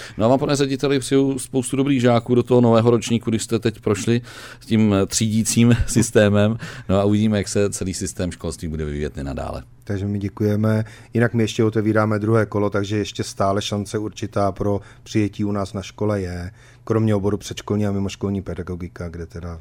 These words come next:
Speaker 2: opravdu žádné místečko nemáme. A ještě jestli mohu jenom dodat, Verča, jak tady mluvila o té soutěži svatební dort roku,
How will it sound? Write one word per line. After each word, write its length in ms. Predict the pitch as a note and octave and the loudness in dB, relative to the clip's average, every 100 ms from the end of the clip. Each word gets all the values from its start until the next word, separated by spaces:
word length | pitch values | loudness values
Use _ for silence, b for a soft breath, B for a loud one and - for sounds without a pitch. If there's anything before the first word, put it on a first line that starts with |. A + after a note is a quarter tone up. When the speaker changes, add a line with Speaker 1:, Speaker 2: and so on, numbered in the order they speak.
| - | -12
Speaker 2:
opravdu 400 | F#2+ F#2+ F#2 F2+ | -10 -6 -6 -6
žádné 360 | F2+ F2 F2+ F#2 | -6 -6 -6 -8
místečko 480 | F2+ - F2+ - | -8 -10 -12 -10
nemáme. 520 | F2 E2+ E2+ E2+ E2 E2 B B B | -10 -8 -10 -10 -12 -14 B B B
A 60 | G2 | -6
ještě 200 | - A2 | -4 -4
jestli 200 | - A2+ | -2 0
mohu 220 | A2 A2 | 2 2
jenom 260 | A2 G#2+ G#2 | 2 2 0
dodat, 320 | G2+ G#2+ G#2+ | 0 0 0
Verča, 320 | G2+ G2 - | -6 -6 -6
jak 120 | G2+ | -6
tady 180 | - G2+ | -4 -4
mluvila 420 | G#2 G2 G2+ G#2 | -2 -2 0 0
o 80 | G#2 | -2
té 180 | G2+ G2+ | -2 -4
soutěži 420 | G2 G2+ G#2 G2 | -2 -4 -2 -4
svatební 500 | - G2+ F2+ G2 G2+ | -4 -4 -4 -2 -2
dort 240 | G2+ G2+ | 0 -2
roku, 380 | F#2+ F#2+ A2 G#2+ | -2 -4 0 -2